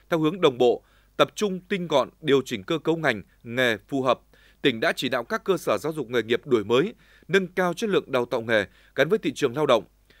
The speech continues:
bám sát nhu cầu tuyển dụng của doanh nghiệp, chủ động liên kết với doanh nghiệp xây dựng chương trình đào tạo. Năm nay, các cơ sở giáo dục nghề nghiệp tuyển sinh được trên bốn mươi nghìn năm trăm người, tăng gần năm trăm người so với cùng kỳ năm hai nghìn không trăm mười tám. Trong đó, trình độ cao đẳng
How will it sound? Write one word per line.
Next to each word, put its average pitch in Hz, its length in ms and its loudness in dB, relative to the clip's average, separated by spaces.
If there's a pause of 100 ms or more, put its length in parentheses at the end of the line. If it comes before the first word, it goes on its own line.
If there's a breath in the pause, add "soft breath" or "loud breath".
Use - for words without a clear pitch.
(140)
bám 160 220 4
sát 247 260 -4
nhu 202 180 -4
cầu 127 340 2
tuyển 113 180 2
dụng 117 240 -6
của 107 180 0
doanh 156 160 -4
nghiệp, 123 200 4 (380 soft breath)
chủ 139 140 -4
động 151 160 2
liên 185 160 2
kết 240 320 -2
với 139 180 4
doanh 170 220 -6
nghiệp 131 180 2
xây 170 140 -4
dựng 131 200 -4
chương 185 260 -6
trình 127 120 -6
đào 113 120 0
tạo. 113 280 0 (120)
Năm 147 160 0
nay, 147 180 2 (680 soft breath)
các 233 180 2
cơ 214 100 6
sở 123 180 2
giáo 180 140 -2
dục 156 180 -8
nghề 135 120 2
nghiệp 127 280 2
tuyển 107 200 0
sinh 170 260 -6
được 127 200 -2
trên 151 300 -4
bốn 156 140 -2
mươi 196 100 -2
nghìn 127 220 -6
năm 147 140 -8
trăm 131 200 -8
người, 110 200 4 (420 soft breath)
tăng 180 180 -2
gần 139 240 0
năm 165 180 -2
trăm 165 260 -6
người 127 180 2
so 156 160 -6
với 131 140 -6
cùng 123 180 -6
kỳ 117 160 -4
năm 139 180 -6
hai 151 100 -6
nghìn 117 160 -4
không 139 120 -12
trăm 135 120 -10
mười 107 100 -4
tám. 135 340 -4 (480 soft breath)
Trong 160 160 0
đó, 147 160 2
trình 131 160 -12
độ 127 120 0
cao 165 220 -8
đẳng 113 260 -2